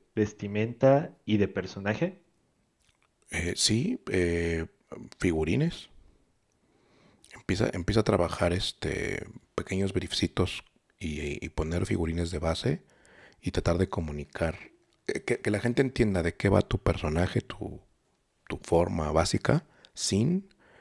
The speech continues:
Speaker 2: que tenga un nombre o una descripción, y empezar a practicar con la comunicación. El diseño de personajes es mucho de comunicación, de comunicar el arquetipo, comunicar el, la narrativa. Entonces, por ahí, mi estimado.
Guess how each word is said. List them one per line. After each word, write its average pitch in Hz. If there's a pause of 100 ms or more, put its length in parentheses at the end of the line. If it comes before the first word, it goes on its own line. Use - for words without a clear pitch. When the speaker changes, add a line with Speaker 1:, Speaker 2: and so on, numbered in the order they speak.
(140)
Speaker 2:
que 104
tenga 90
un 90
nombre 87
o 87
una 90
descripción, 104 (880)
y 76
empezar 76
a 71
practicar -
con -
la -
comunicación. 107
El 90
diseño 107
de 104
personajes 90
es 92
mucho 95
de 82
comunicación, 76
de -
comunicar 80
el 80
arquetipo, -
comunicar 80
el, - (540)
la 78
narrativa. 76 (100)
Entonces, 78 (540)
por -
ahí, 76
mi 110
estimado. -